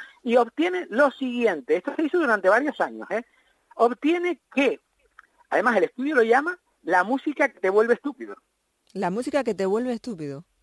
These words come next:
Speaker 1: Sí, <laughs> ese es el
Speaker 2: <laughs> Pues a
Speaker 1: título
Speaker 2: ver,
Speaker 1: del
Speaker 2: a ver.
Speaker 1: estudio. Y mira, eh, ellos plantean, encontraron que la gente que menor inteligencia tiene, que suspende más,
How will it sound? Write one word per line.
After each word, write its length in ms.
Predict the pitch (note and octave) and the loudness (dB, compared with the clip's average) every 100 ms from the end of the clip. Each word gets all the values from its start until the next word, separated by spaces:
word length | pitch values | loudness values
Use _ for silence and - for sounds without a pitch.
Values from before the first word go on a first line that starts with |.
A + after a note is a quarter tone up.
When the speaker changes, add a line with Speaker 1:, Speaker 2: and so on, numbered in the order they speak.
| _ - | _ -10
Speaker 1:
Sí, 100 | - - - | -10 -10 -12
<laughs> 180 | E3+ - | -8 -8
ese 300 | A#3+ C4 B3 | 0 0 4
es 60 | |
el 100 | A3+ | 2
Speaker 2:
<laughs> 40 | G3 | 2
Pues 120 | F#3 | -2
a 40 | |
Speaker 1:
título 160 | F#3+ G3 | 0 4
Speaker 2:
ver, 140 | E3 D3+ | 4 4
Speaker 1:
del 120 | D3+ | 0
Speaker 2:
a 40 | F#3 | -2
ver. 100 | G3 D#4 | -2 -4
Speaker 1:
estudio. 180 | - - - - _ | -10 -14 -18 -20 _
Y 120 | F#3+ G3+ | -2 2
mira, 340 | G#3+ E3 C3+ - | 4 4 2 0
eh, 320 | F#3 F#3 F3+ - | 2 2 2 2
ellos 280 | C4+ D4+ | 2 2
plantean, 760 | - C4 A#3+ A#3+ C#4+ C#4 B3 C4+ | 2 2 2 2 2 4 4 0
encontraron 760 | - F#3 F#3+ G3 A3+ C4 C4 B3+ | -6 -2 0 0 4 6 6 2
que 180 | - G#3 | 0 0
la 120 | G3+ | 0
gente 400 | - C#4 - E4+ | 0 -4 -4 -8
que 180 | - C#4+ | -6 -6
menor 400 | B3 A#3+ C4 C4+ | -4 0 0 0
inteligencia 800 | B3+ A#3+ A#3 A3 A#3 A#3 A3+ G#3+ | -2 2 2 2 0 2 2 4
tiene, 340 | G#3 G#3 E3 | 4 4 2
que 100 | G#3 | -2
suspende 540 | F#3 G#3 - B3+ B3+ A#3+ | -2 -2 4 4 4 4
más, 220 | B3 | 2